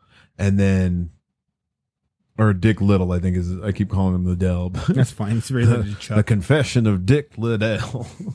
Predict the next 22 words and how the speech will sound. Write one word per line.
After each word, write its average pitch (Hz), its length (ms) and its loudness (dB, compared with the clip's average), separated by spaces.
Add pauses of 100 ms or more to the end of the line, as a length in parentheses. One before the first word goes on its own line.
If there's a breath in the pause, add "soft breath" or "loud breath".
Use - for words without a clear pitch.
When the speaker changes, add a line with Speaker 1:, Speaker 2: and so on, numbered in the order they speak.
(720 soft breath)
Speaker 1:
But, 123 140 4
uh, 98 460 2
I 117 80 0
Chuck 139 280 0
Liddell. 92 300 4
That's, 104 240 2
that's - 300 -2
why 110 180 2
I 107 60 2
keep, 123 260 -2
<laughs> 117 200 -10
like, - 100 0
Speaker 2:
Yeah. 110 140 -2
Speaker 1:
messing 233 440 -2
it 247 300 -6
up. 302 180 -8 (1000 loud breath)
So - 120 -4
Dick 131 220 2
Little 127 400 4
and, 107 340 4
uh, 95 520 0 (920)
God, - 400 -4